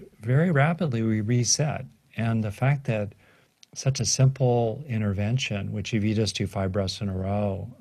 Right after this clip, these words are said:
um, it takes less than a minute. You can take more time with it to get in touch with it. And as you practice it, you get, you're more able,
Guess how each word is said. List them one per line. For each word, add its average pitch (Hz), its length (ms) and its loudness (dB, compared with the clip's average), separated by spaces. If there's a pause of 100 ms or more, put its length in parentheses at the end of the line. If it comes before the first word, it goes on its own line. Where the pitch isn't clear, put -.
um, 92 640 -4 (280)
it - 400 -20
takes - 240 -4
less 104 220 0
than 101 120 -2
a 92 40 -2
minute. 98 420 0
You 110 80 0
can 113 60 0
take - 240 0
more 92 120 -4
time 110 300 0
with 101 180 0
it 92 100 -8
to - 120 -12
get 92 140 -4
in 87 120 -6
touch 98 300 -6
with 95 140 -10
it. 107 220 -10
And 104 180 -6
as 92 160 -2
you 90 120 -6 (120)
practice - 480 -4
it, 95 240 -6
you 98 320 -4 (380)
get, 101 280 -6 (120)
you're 104 120 -2
more 104 220 4
able, 92 380 -4